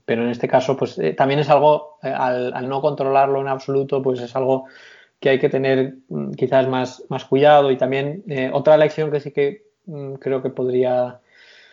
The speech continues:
podría ser válida es el tema de la liquidez, ¿no?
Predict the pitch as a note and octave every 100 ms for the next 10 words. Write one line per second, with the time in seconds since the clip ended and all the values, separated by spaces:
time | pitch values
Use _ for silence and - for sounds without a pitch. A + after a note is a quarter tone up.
0 | _ _ _ _ - C#3+ C#3+ D3 C#3+ C#3+
1 | D3+ D3+ C#3+ C#3 C3+ B2+ C3+ C3+ C#3 C3+
2 | B2 A#2+ A#2+ A#2+ A#2 A2+ A#2 B2